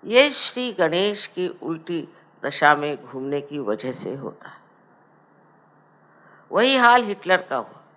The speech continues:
हिटलर ने श्री गणेश की शक्ति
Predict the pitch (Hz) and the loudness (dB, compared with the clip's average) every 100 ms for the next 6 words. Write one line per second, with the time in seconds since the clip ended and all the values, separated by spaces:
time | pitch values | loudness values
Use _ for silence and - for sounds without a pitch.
0 | _ _ _ _ _ _ _ _ _ 160 | _ _ _ _ _ _ _ _ _ -16
1 | 160 240 240 190 170 131 - _ _ _ | -2 2 2 2 -2 -2 -12 _ _ _
2 | _ _ _ - - 190 180 - _ _ | _ _ _ -16 -8 -6 -6 -10 _ _
3 | _ _ _ _ _ _ - 156 170 196 | _ _ _ _ _ _ -8 -4 -2 -2
4 | - 180 175 - - 156 147 - | -6 -12 -10 -10 -12 -12 -10 -12